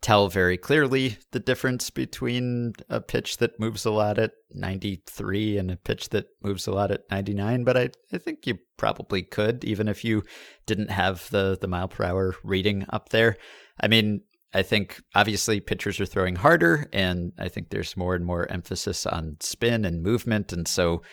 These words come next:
you are seeing really nasty pitches, at least with greater regularity. I'm not gonna say that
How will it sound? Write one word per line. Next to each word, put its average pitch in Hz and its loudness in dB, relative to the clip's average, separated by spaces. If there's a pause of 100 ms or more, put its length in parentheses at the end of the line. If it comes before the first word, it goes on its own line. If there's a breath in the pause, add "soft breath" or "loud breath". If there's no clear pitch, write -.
(300 loud breath)
you 92 -6
are 90 4
seeing 92 0 (160)
really 87 -2 (180)
nasty 85 -4
pitches, 90 -2
at - 2
least - -2 (340 loud breath)
with - 0
greater 143 6
regularity. 87 4
I'm 85 -4
not 85 -2
gonna 82 -2
say 80 2
that 78 0